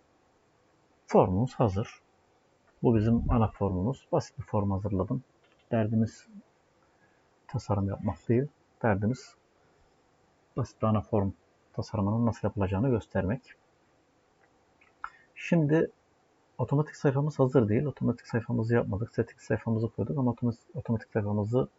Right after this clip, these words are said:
yapmadık. Hemen onunla alakalı yeni bir form ekleyelim.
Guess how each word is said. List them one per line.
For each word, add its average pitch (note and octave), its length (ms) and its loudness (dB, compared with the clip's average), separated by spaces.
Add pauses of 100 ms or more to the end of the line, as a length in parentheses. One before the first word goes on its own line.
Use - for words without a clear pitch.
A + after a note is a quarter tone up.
(680)
yapmadık. A2+ 440 -2
Hemen B2 180 0
onunla A#2+ 300 0
alakalı G2+ 480 0 (2000)
yeni G#2 220 0
bir G2+ 240 -4 (300)
form G#2 320 -2
ekleyelim. A2+ 680 -4